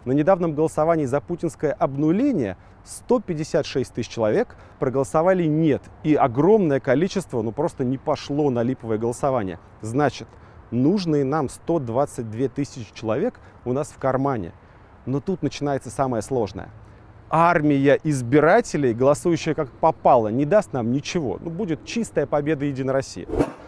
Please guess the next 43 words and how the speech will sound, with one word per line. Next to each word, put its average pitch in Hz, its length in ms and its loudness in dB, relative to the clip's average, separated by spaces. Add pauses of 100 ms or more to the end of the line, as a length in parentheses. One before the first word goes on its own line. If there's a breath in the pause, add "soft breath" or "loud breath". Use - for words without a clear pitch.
В - 100 -20
каждом 196 320 2
из - 80 -6
пятидесяти 170 420 -8
округов 208 460 -2 (120)
шесть-восемь 175 580 -2
кандидатов. 127 540 -2 (220 soft breath)
Наш 175 220 2
человек 185 340 2
приходит 151 400 -2
на 165 60 0
участок, 247 480 2
ищет, 190 280 -2
кто - 160 -2
не 175 180 0
единорос. 139 580 0 (260 soft breath)
Голосует 180 500 2
за 160 120 -2
него. 113 320 -2 (100)
Второй 139 500 2
наш 170 140 0
человек 190 400 2
голосует 156 460 0
за 226 100 -2
другого, 214 520 4 (180 loud breath)
а 135 100 0
третий 190 380 0
за 160 160 0
третьего. 156 480 -2 (440 loud breath)
Наши 208 300 0
голоса 208 320 2
размазались. 185 600 0
Единорос 185 580 2
набрал 160 340 0
тридцать 196 380 0
процентов 165 540 2
за 139 120 0
счет - 240 -6
тех, - 240 0
чьи - 220 -6
мозги 156 320 -2
промыты 143 380 0
пропагандой, 117 680 -2